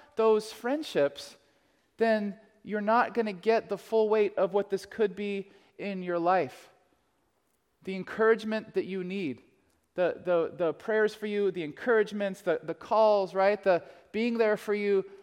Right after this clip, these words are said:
you're not gonna have that if you're not in community, right? If you're not meeting with somebody. Last week we talked about breaking bread together.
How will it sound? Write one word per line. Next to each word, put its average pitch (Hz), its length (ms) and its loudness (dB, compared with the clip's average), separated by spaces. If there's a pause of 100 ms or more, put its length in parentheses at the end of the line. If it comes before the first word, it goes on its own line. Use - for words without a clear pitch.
(160)
you're 190 120 -6
not 220 260 0
gonna 226 180 -2
have 202 320 4
that 180 220 4
if 175 180 -6
you're 185 160 -4
not 180 480 0 (920)
in 226 260 -4
community, 131 580 -6
right? 165 380 4
If - 180 -8
you're 220 80 -2
not 202 300 2
meeting 226 380 -4
with 185 160 -2
somebody. 135 520 -2 (920)
Last 196 240 4
week 226 120 -6
we 208 60 -12
talked 208 220 2
about 185 180 2
breaking 202 300 0
bread 180 260 2
together. 127 420 -2